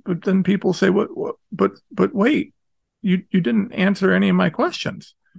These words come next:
"See? Conspiracy theorist." And that's how this works, you know? But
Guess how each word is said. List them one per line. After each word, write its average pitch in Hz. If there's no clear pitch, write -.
"See? 440
Conspiracy 262
theorist." 156
And 175
that's 185
how 190
this 175
works, -
you -
know? 131
But 202